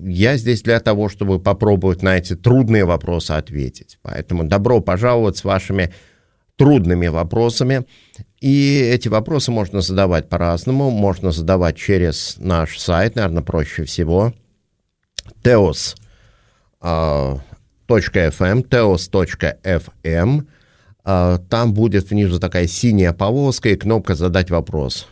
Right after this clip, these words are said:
в студию». А, можно оставлять комментарии в наших трансляциях в социальных сетях,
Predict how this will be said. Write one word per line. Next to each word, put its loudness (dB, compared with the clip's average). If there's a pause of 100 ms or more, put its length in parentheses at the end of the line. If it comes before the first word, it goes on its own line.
в -20
студию». -6 (640)
А, 0
можно 2 (140)
оставлять 0
комментарии 2
в 0
наших -2
трансляциях -4
в -14
социальных -4
сетях, -4